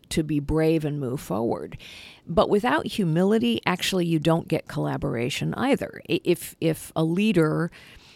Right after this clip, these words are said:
or let's just say a person with position and title, actually believes they always have the answers, or they don't need anyone else, guess what? They're not gonna solve problems <laughs> because you cannot solve problems alone,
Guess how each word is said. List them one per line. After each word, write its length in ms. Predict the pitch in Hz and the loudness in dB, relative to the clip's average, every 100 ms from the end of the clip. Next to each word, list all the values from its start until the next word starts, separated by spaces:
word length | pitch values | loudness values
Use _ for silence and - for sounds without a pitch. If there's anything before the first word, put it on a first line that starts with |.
| _ - | _ -2
or 180 | 165 151 | 2 2
let's 240 | 156 147 | 2 -2
just 200 | - 151 - | -4 -4 -2
say 240 | 151 131 | -2 -2
a 60 | - | -4
person 440 | - 175 170 151 | -2 0 2 0
with 180 | 147 - | -2 -2
position 420 | 151 143 151 - | -2 -2 -2 -2
and 140 | 127 131 | -6 -6
title, 580 | - 175 160 - - - - - - _ - | -4 -2 -2 -4 -10 -14 -20 -20 -20 _ 6
actually 540 | 196 202 - 190 175 | 6 4 0 0 0
believes 520 | 156 160 156 160 156 | 0 2 4 4 2
they 180 | 151 156 - | 0 -4 -2
always 420 | 147 160 165 165 | 0 4 4 2
have 220 | 165 160 | 0 0
the 180 | 147 143 | -2 -2
answers, 600 | 143 160 233 269 - - - - - - - | -2 -2 -2 -2 -4 -12 -18 -20 -20 -20 -6
or 160 | - 160 | 2 2
they 180 | 151 156 | 2 2
don't 320 | 160 170 - | 4 2 2
need 260 | 165 165 165 | 0 2 2
anyone 400 | 165 156 147 147 | 0 -2 -2 -2
else, 520 | 156 214 254 - - - - | 0 2 0 -4 -8 -16 -10
guess 220 | 165 240 | -2 0
what? 280 | - 302 - - _ - | 0 -2 -4 -10 _ 2
They're 120 | 202 | 6
not 160 | 220 | 6
gonna 160 | 240 220 | 4 4
solve 320 | - 214 202 | 4 4 2
problems 480 | 226 254 - 113 - | 2 2 0 -2 -4
<laughs> 40 | - | 4
because 560 | 196 - - 240 - - - - - | 6 8 12 10 10 2 -4 -6 -4
you 140 | - 208 | 2 6
cannot 440 | - 220 214 214 | 6 6 4 2
solve 380 | - 190 185 170 | 2 2 2 0
problems 680 | 175 165 156 160 151 156 - | -2 -2 0 0 -2 -2 -4
alone, 540 | - 185 285 76 78 | 0 0 2 -2 -6